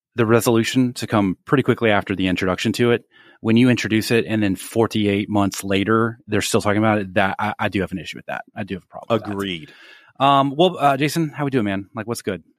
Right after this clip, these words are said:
Speaker 2: Doing well. You know, just the world's evenest gambler still. We have our, we have our down weeks, and then we have our up weeks, and then it just evens out. I mean,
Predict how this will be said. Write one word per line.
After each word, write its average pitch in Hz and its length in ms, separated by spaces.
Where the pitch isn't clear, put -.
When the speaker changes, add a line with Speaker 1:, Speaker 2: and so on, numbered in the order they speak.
Speaker 2:
Doing 208 200
well. 226 200
You 185 100
know, 180 120
just 170 300
the 147 100
world's 165 400
evenest 190 320
gambler 175 360
still. 123 500
We 135 80
have 131 160
our, 127 200
we 123 120
have 135 160
our 123 100
down 127 300
weeks, 165 340
and 113 80
then 120 160
we 120 100
have 120 120
our 110 200
up 143 200
weeks, 165 300
and 123 100
then 127 100
it 123 60
just 120 260
evens 143 360
out. 135 360
I 110 120
mean, 110 320